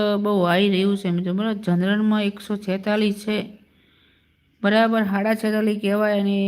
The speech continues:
ખાસ કરીને બીજી બાજુ એસ ટીની અંદર એકસો ને ચુમ્માલીસ, મિત્રો, મેરિટ છે. એક્સ-, એસ ટીમાં બહુ મેરિટ છે ઊંચું, બરાબર? ઓછું નથી, મિત્રો.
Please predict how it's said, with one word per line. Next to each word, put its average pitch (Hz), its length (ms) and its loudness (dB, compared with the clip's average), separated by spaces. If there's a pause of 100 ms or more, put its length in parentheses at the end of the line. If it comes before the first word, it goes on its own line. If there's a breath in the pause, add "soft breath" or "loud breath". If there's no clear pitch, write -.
ખાસ 214 380 0
કરીને 214 380 0 (1000 soft breath)
બીજી 202 220 0
બાજુ 220 320 2
એસ 202 220 2
ટીની 226 340 0
અંદર 214 180 -2
એકસો 202 380 -4
ને 226 120 0
ચુમ્માલીસ, 226 600 2
મિત્રો, 202 240 -2
મેરિટ 180 400 -2
છે. 175 100 -2 (180)
એક્સ-, - 340 -6
એસ 202 260 0
ટીમાં 233 360 -2
બહુ 208 80 0 (720)
મેરિટ 190 380 0
છે 190 60 -2
ઊંચું, 180 360 0
બરાબર? 214 300 0 (640 loud breath)
ઓછું 226 340 2
નથી, 202 240 0
મિત્રો. 165 280 -6